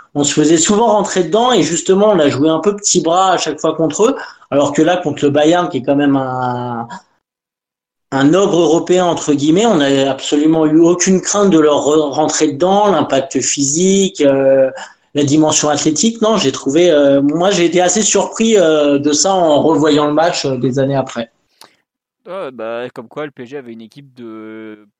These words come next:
Speaker 2: taillée pour la Ligue des Champions, tout simplement, parce qu'on le sait, on sait la dimension physique de la compétition.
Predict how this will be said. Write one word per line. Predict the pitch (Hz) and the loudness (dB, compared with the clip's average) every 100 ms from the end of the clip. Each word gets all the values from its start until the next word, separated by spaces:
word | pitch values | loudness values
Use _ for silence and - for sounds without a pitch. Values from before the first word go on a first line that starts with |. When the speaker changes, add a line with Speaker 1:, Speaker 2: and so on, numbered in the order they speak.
| _ | _
Speaker 2:
taillée | 117 139 | -14 -14
pour | 156 127 | -14 -18
la | |
Ligue | 113 113 | -20 -20
des | |
Champions, | 120 143 143 240 | -20 -20 -20 -20
tout | - | -20
simplement, | 131 143 220 | -20 -20 -20
parce | 175 | -20
qu'on | _ 120 | _ -20
le | 117 | -20
sait, | - 165 147 127 | -12 -10 -8 -10
on | 131 | -14
sait | 127 180 | -18 -12
la | 156 | -12
dimension | 135 139 - | -12 -18 -20
physique | 131 143 151 | -20 -20 -14
de | 139 | -14
la | |
compétition. | 123 123 127 160 233 | -14 -18 -20 -18 -20